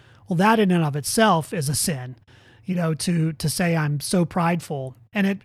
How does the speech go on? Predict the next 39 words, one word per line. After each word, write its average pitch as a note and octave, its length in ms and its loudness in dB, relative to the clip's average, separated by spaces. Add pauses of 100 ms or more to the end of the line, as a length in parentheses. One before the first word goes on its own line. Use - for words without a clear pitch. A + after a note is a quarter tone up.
and G3+ 100 0
it F3+ 100 2
says G#3 360 4
that F3+ 240 -2
I G3+ 240 2
am G#3 160 4
the D#3+ 100 2
one C#3+ 420 -2 (380)
who's F3 160 2
in E3+ 120 -2
control E3 500 0
of C#3+ 80 -8
all E3 260 -2
of C#3+ 140 -4
this. - 320 -12
But F#3 200 -12
remember G3 520 0
what F#3+ 200 -2
Wesley E3+ 360 -4
says D#3+ 320 -6
here. C#3+ 360 -14 (480)
This F3+ 220 0
grace F3+ 400 0
comes G3 380 0
from G#3 240 -2
God, D#3 340 -2
not D#3 320 -4
from D3 220 -6
us. - 440 -10 (400)
And E3+ 140 -2
so F3+ 160 0
we F3 180 2
live F#3+ 480 4
in D#3+ 120 -2
a D3 80 -6
constant G#3 760 -4
state G3+ 720 -4 (480)
of E3 600 -2
gratitude, D#3+ 1000 -4